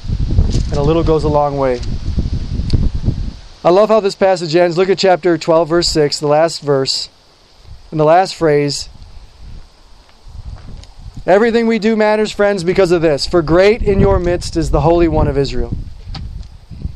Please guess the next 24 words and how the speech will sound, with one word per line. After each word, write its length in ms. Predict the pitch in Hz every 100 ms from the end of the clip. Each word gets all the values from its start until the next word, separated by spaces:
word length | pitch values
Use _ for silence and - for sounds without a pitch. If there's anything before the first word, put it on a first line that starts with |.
| - - - - - - -
Great 240 | 151 190
among 300 | 208 196 180
us 200 | 165 151
is 120 | 160 143
the 100 | 147
Holy 260 | 156 151
One 180 | 143 135
of 120 | 131
Israel. 400 | 131 117 120 117 - - _ - _ _ - - - _
And 80 | 160
it's 140 | 160
easy 220 | 208 208 214
to 80 |
forget 340 | 190 175 175 180
this. 180 | 202 160
It's 160 | 147
easy 220 | 190 196
to 80 | 180
feel 380 | 151 185 190 180 - -
small 480 | - 185 175 180 175
and 140 | 160
pointless, 560 | 170 170 165 160 - - - _ _ _ -
but 180 | 143
don't. 300 | 123 139 127